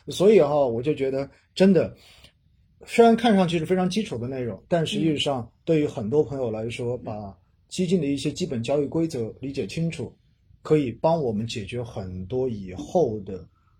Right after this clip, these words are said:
Speaker 2: 问题，因为它可以提升你的效率，而不让你把一些精力跟情绪浪费在一些根本就不应该去关注的事情上面。
Speaker 1: 是，
Speaker 2: 嗯。
Speaker 1: 是。尤其是像我们的客服，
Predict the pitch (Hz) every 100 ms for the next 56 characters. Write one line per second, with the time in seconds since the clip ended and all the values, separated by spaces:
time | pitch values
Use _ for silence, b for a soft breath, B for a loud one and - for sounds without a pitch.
0 | - 160 123 110 - - - _ 151 156
1 | 147 - b - 165 160 147 117 - 123
2 | 151 147 127 92 101 - 160 120 110 104
3 | - - 131 - 160 175 147 117 90 -
4 | _ - 110 143 120 143 - 175 190 147
5 | 107 135 135 135 _ - - 113 151 185
6 | 117 - 180 208 160 127 135 123 131 117
7 | 131 127 175 120 101 131 160 208 175 165
8 | 151 135 135 127 127 107 117 - 95 101
9 | 92 80 _ _ _ 123 117 92 - -
10 | 175 - _ _ _ - 185 226 196 190
11 | 233 185 160 - 233 156 143 233 - -
12 | 202 185 - 160 151